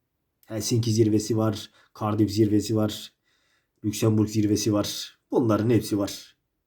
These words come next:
Ancak ne yazık ki Türkiye Avrupa Birliği'ne henüz üye olamamıştır. Avrupa Konseyi'ne üyedir. Avrupa Konseyi'ndeki amaç birlik ve beraberliktir.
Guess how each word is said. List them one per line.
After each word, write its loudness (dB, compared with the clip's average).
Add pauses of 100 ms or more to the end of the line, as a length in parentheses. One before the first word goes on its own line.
(1500)
Ancak 2
ne 0
yazık 0
ki -2 (220)
Türkiye 2 (140)
Avrupa 0
Birliği'ne 2 (200)
henüz -4 (180)
üye 2 (280)
olamamıştır. -2
Avrupa 4
Konseyi'ne -2
üyedir. -4
Avrupa 2
Konseyi'ndeki -2
amaç -2 (300)
birlik 0
ve -4
beraberliktir. -6